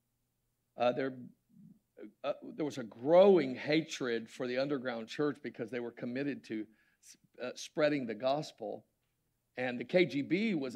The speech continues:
actually used to try to shut down the printing of those materials. But in order to find where the printed materials were, they would grab pastors. And what they would do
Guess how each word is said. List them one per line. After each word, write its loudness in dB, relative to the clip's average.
actually -6
used 4
to -8
try 2
to -4
shut 4
down 0
the -8
printing -4
of -6
those -4
materials. -2
But -6
in -4
order 2
to -10
find 0
where 4
the -6
printed -2
materials 0
were, -2
they 4
would 2
grab 6
pastors. 0
And 0
what 4
they 6
would 4
do 4